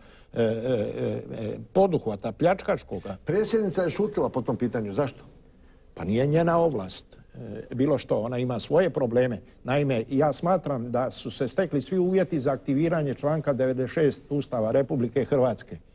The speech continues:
Speaker 1: koji, e, predviđa načine opoziva, e, e, predsjednika Republike ako on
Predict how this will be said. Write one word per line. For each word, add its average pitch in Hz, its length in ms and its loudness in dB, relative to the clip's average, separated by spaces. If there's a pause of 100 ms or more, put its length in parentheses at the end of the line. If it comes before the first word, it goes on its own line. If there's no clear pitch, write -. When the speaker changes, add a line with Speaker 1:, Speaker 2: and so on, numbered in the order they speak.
(440)
Speaker 1:
koji, 127 480 2
e, 117 340 0
predviđa 160 640 0 (280)
načine 151 580 0
opoziva, 127 580 0 (440)
e, 117 80 -6
e, 110 600 -2
predsjednika 147 540 2
Republike 156 680 0
ako 151 340 0
on 139 300 0